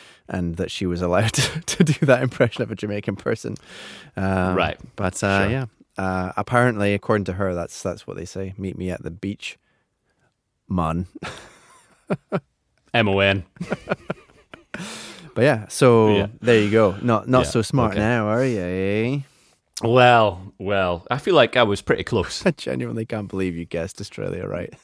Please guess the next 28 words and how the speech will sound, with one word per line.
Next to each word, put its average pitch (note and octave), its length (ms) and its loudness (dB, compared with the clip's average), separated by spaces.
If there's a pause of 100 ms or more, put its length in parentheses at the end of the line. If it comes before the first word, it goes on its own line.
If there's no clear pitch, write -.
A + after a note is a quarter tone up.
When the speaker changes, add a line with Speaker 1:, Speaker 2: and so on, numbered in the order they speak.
(140)
Speaker 1:
<laughs> G#3 80 -2 (1300)
It's G#3 880 -2
actually A2 380 0
blown F#2 300 0
my F2+ 100 -2
mind. F#2 440 -2 (440)
Um, G2+ 560 4 (320)
Speaker 2:
<laughs> - 320 0
Speaker 1:
well, C3+ 340 6
Speaker 2:
Well, C#3 480 4
Speaker 1:
you A2 100 -6
know. E2+ 160 -6 (680)
Speaker 2:
I'm G2+ 160 2
always G2+ 400 2
trying F2+ 280 0
to F#2 100 -6
impress F2 360 -6
you, F2 80 -6
Michael, D#2+ 240 -2
Speaker 1:
Well, A#2+ 80 2
you A#2 60 0
Speaker 2:
as A2 60 2
you F#2 80 0
know. F#2 100 2
Speaker 1:
have. D#3 320 -2 (960)
Speaker 2:
Uh, F2 280 -2
well, A#2+ 320 4 (220)
great. - 300 -4